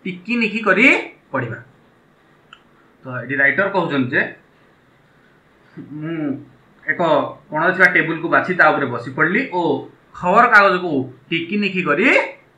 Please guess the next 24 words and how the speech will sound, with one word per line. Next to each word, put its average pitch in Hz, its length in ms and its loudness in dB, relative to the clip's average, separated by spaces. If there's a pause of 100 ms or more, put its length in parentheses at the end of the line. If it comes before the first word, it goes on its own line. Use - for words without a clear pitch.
(180)
ପଢ଼ିଲି।" 127 320 -4 (2500)
Next 151 220 -2
ଦେଖ, 180 140 0 (640)
"At 180 180 6
that 277 180 8
moment 240 460 6
I 170 200 6
noticed।" 196 520 4 (380)
ଆଚ୍ଛା, 117 340 -8
ଗୋଟେ 131 180 -8
word 156 200 4
ଆସିଲା 151 220 0
ଆମର 156 160 -2 (480)
noticed। 180 500 -6 (160)
noticed 180 420 -6
କହିଲେ 190 200 4
କ'ଣ? 190 180 0 (880)
ତା 147 60 -4
ନୋଟିସ୍ଡ 170 540 -6
ୱାର୍ଡଟା 185 240 4
ନୋଟିସ୍ରୁ 180 560 -2
ଆସିଛି। 180 440 -2 (440)
ତ 147 40 -16
notice, 147 720 -6